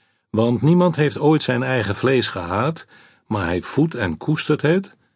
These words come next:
zoals ook de Christus dit doet ten aanzien van de gemeente." Efeziërs vijf, vers drieëntwintig en vijfentwintig tot negenentwintig.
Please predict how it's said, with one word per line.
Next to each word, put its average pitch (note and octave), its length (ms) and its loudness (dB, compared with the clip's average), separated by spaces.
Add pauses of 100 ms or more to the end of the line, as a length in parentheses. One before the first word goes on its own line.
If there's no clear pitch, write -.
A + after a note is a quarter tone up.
(300)
zoals C3 380 0
ook D3 180 0
de G#2+ 120 -2
Christus E3 540 0
dit C#3 220 -2
doet C#3 180 0
ten B2 180 0
aanzien A#2 340 0
van G#2 200 0
de F#2+ 100 -2
gemeente." E2+ 520 -6 (1040)
Efeziërs F#2 560 -4
vijf, G#2+ 300 0
vers D#2+ 180 -6
drieëntwintig A#2+ 840 0 (160)
en F2 160 -10
vijfentwintig G2 680 -2
tot F#2+ 180 -4
negenentwintig. D#2+ 1000 -6